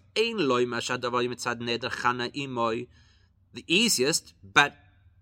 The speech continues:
wrong answer would be, well, 'cause Chana, his mother, made a, an oath on his behalf.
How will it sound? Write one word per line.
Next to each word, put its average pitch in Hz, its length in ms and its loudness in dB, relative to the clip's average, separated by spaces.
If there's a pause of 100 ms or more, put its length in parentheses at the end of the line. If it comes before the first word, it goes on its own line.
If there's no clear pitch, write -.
(120)
wrong 170 320 8
answer 98 400 0
would 117 160 -6
be, 123 260 -6
well, 113 140 -6
'cause - 300 -12 (140)
Chana, 120 480 -4
his 95 200 -12
mother, 92 260 -10
made 92 240 -10
a, 110 200 -4 (400)
an 113 180 -4
oath 139 240 2
on 131 100 0
his 165 160 4
behalf. 185 500 0